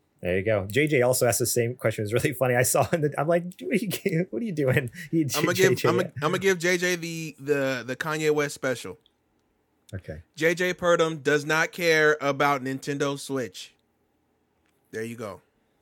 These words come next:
Speaker 1: You heard it here, folks. Uh, you heard it here first, folks. Uh, J J does not actually care about Nintendo. <laughs> When he talks about Mario every week, it's all a lie.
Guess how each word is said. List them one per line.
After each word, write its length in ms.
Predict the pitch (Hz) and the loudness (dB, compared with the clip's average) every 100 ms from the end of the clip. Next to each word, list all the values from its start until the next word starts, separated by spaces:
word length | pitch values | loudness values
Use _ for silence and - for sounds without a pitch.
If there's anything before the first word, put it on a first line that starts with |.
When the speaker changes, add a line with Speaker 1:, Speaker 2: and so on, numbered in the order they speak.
| _ _ _ _ _ _ _ _ _ _ _ _ _ - | _ _ _ _ _ _ _ _ _ _ _ _ _ -20
Speaker 1:
You 160 | - | -10
heard 180 | 82 95 | -4 -2
it 60 | 101 | -2
here, 160 | 104 | -4
folks. 540 | 104 - 92 - - - - | -2 -2 -2 -6 -18 -14 -8
Uh, 120 | 87 | -6
you 160 | 90 90 | -6 -2
heard 220 | 90 92 | -2 -2
it 20 | |
here 140 | 123 104 | -2 -2
first, 320 | - 110 - | -2 -2 -2
folks. 360 | 101 98 - - - - - | -4 -4 -6 -14 -18 -20 -12
Uh, 240 | 101 95 95 | -4 0 0
J 220 | 95 110 | -2 -4
J 220 | 104 95 | 0 -2
does 220 | 90 95 | -2 -6
not 160 | 95 107 | -4 -6
actually 260 | 104 101 101 | -6 -8 -6
care 160 | 110 104 | -4 -4
about 120 | 104 | -6
Nintendo. 440 | 101 95 76 71 - _ _ | -6 -6 -8 -12 -14 _ _
<laughs> 260 | _ - 156 - - - - 110 - | _ -6 -4 -4 -6 -10 -10 -14 -10
When 80 | 127 | -6
he 40 | 143 | -2
talks 260 | 170 156 | 0 0
about 140 | 156 135 | -2 -2
Mario 280 | 131 131 | 0 2
every 200 | 135 127 | 0 0
week, 160 | 123 120 | -4 -4
it's 100 | - | -4
all 220 | 101 87 | -4 -4
a 40 | 82 | -8
lie. 300 | 76 - | -12 -18